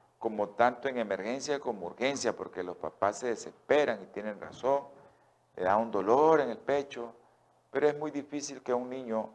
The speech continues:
a menos que haya tenido un problema como fiebre reumática o que haya tenido un problema serio,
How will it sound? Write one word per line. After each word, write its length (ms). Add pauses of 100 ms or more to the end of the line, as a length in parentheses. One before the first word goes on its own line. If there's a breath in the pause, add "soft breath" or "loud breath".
a 120
menos 360
que 120
haya 200
tenido 280
un 80
problema 600 (1040)
como 280
fiebre 320
reumática 1000
o 420
que 100
haya 200
tenido 240
un 60
problema 400
serio, 720